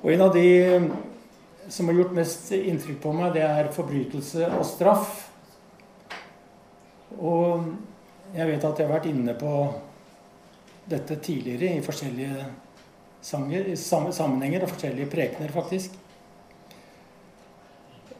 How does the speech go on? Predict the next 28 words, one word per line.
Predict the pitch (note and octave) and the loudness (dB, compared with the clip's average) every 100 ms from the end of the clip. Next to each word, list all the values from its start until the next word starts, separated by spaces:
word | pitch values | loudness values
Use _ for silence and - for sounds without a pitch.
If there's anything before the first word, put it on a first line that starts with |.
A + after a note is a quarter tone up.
| F#3 | -8
Eh, | F3 F3+ | 2 6
denne | F#3 F3+ D#3 | 8 8 6
gangen | E3 G#3+ | 4 2
så | G#3 F#3+ | 2 2
vil | F#3 | 6
jeg, | F3+ F3 F3+ F#3+ - E3 E3+ | 6 6 2 -2 -6 -4 -2
eh, | E3 E3 E3+ F3 F3+ F3+ - - - - - - - - - - - | 0 0 -2 -6 -10 -14 -14 -14 -14 -16 -20 -20 -20 -20 -20 -10 2
peke | F#3 - D3+ | 2 4 0
på | F#3 F3 | 6 8
en, | E3+ F3 F3 - | 6 2 -2 -2
<clears throat> | - F#3+ D3+ B2+ - - - - - - - - - - D#3 | 6 6 6 2 -6 -18 -20 -20 -20 -20 -20 -20 -16 -2 0
en | D#3+ | 0
person | F3 - D#3+ F3 F3+ | -2 0 4 4 4
som, | F3+ F3 E3+ | 4 2 4
eh, | E3+ E3 - - - - - - - - - - - - - - - - | 4 4 0 -6 -18 -20 -20 -20 -20 -20 -20 -20 -20 -20 -20 -20 -20 -14
Dostojevskij | A#3+ D#3 D3+ F3+ C#3+ C3+ - E3 | -4 0 0 2 0 -2 -2 -2
har, | D3+ D#3+ D#3+ | 0 0 0
eh, | D#3 | 0
skrevet | - F#3+ D#3+ B2+ F#3+ | 0 0 0 -2 0
om, | A3 A3 - | 2 2 -2
som | - D#3+ | -6 -6
har | E3 | -2
gjort | D#3+ D3 | -4 -4
et | F#3 G3+ | -6 -6
veldig | D3+ G3 | -6 -4
inntrykk | D#3+ C#3+ C#3 - | -6 -6 -10 -8
på | E3 | -4
meg. | F#3 A3+ | -2 -2